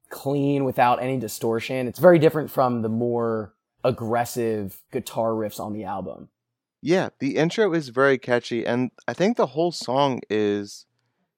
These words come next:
Speaker 2: catchy throughout. And I don't wanna steal your thunder on this one, Keenan. I know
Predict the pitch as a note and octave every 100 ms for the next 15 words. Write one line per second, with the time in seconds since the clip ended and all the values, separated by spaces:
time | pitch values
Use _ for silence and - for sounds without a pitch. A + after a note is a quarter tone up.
0 | _ - C3 B2 B2+ - G#2+ A2+ G2 -
1 | - A2 G#2+ - _ _ _ - - F3
2 | A3+ F#3 - D3+ C3+ A2 C3 C3+ A2 A2
3 | - A2 A2 G#2 G2+ - G#2 A#2 B2+ C3